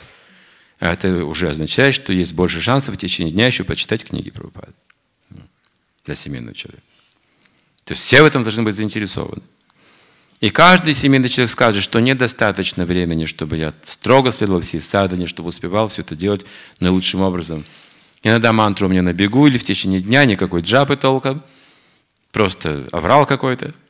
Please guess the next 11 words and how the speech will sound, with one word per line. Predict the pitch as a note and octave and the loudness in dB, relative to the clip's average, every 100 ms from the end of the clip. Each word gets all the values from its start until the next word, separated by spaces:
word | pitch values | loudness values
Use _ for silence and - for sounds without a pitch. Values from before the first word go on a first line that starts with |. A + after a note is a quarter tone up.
| _ | _
М. | G#2 G#2 A2 _ _ _ _ _ | -12 -12 -14 _ _ _ _ _
Столько, | - - A2+ F#2+ F2 D2+ C#2 C2+ - | -10 -2 0 0 0 -6 -6 -12 -16
такая | - E2+ | -12 -6
большая | F2 - | -4 -2
нагрузка. | C3 D#2+ B2 C3+ A#2 A#2+ _ _ _ _ _ _ _ _ _ _ _ _ _ _ _ _ _ _ | -2 -2 -4 -6 -8 -12 _ _ _ _ _ _ _ _ _ _ _ _ _ _ _ _ _ _
И | C3+ D#3 | 6 6
бороться | A#2 B2+ D#3+ F3+ | 8 8 8 6
за | B2+ C3+ | 4 2
джапу — | A#2+ D#3 F3 D#3 | 4 4 6 4
это | D3 | 4
тоже | C#3+ D#3 F#3+ F#3 F3 D3 | 2 6 8 8 4 -2